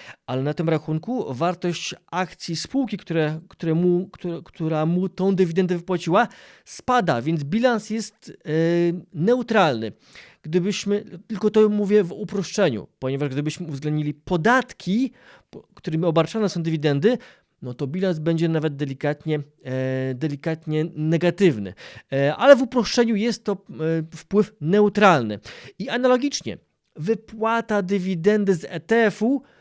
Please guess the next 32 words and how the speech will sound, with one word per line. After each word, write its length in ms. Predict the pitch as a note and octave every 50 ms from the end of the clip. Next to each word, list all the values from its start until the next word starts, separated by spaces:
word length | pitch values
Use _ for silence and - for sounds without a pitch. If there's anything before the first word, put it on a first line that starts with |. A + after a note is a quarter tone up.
| _ _ _ _ _ _
jednocześnie 760 | F#3+ D#3+ G3 F#3+ E3+ F#3 F#3+ F#3 F#3+ A3+ B3 B3 - - G#3
też 200 | - A3 - -
oznacza 440 | C3+ G3 F#3 F3 F#3 E3 E3 A3+ G#3+
spadek 400 | - - - G3 G3 G#3 A#3 A3
wartości 600 | G#3+ B3+ C4 C4 - C#4 C#4+ C4 - - - F#3+
jednostek 360 | E3 C#3+ D3 C#3 - E3 -
E 60 | D3+
T 220 | - - C#3+ B2+ B2
F, 60 | A#2
więc 200 | D3 D3+ D#3+ - - -
analogicznie, 640 | E3+ D#3 F#3 F#3+ G3 F3+ F3 E3 - - G#3+ B3+ B3 - - - - - - - - _
otrzymując 720 | - G#3+ G#3 G#3 - - - F#3+ F#3+ A3 A#3+ A#3 A3 G#3+
tą 180 | - G#3 F#3+ F3+
dywidendę 500 | F3 F3 D#3+ D#3 C#3 D#3 E3 D#3+ E3 D#3+
z 60 | E3
E 120 | - D#3 D3
T 240 | - E3+ D3+ C#3+
F-u, 360 | C#3 C3+ - G3+ B3 C#4 - - _ _ _ _ _ _ _ _ _ _ _ _ _ _ _ _ _ _
wartość 560 | - B2+ A#2 A#2+ F3+ G#3+ B3+ B3+ - G#3+ - -
aktywów, 640 | - D#3 - - F#3+ F3+ F#3 F#3+ F3 - - - B2
e, 500 | C#3 C#3+ D3 D3+ D3 B2+ - - - _ _ _ -
tej, 340 | F3 E3+ E3+ E3+ E3+ F3
em, 380 | G#2+ C#3 C#3 D3 D3 D3 D#3 D#3 D#3+
tego 240 | - E3 D#3 F3 F3+
funduszu 540 | E3+ - F#3 F#3 G3 F#3 G#3 G3+ G3 G#3+ F3+
spada, 420 | - - - F3+ D#3+ D#3 A3 B3+
więc 240 | A#3 B3 A#3 G#3 G3
wycena 300 | F#3 A3 - A#3 A#3 A3+
jednostki 460 | G3+ F3+ F3 G3+ G#3+ G3+ - - F#3+
będzie, 400 | E3 F3+ F3+ F3 D#3+ E3 F#3 F3 - - - - - - - - - _
e, 360 | D3+ D3 D3+ D3+ D3+ D#3 -
niższa. 560 | D3 C#3+ E3+ G#3+ A#3 G#3 - - - C3+ A2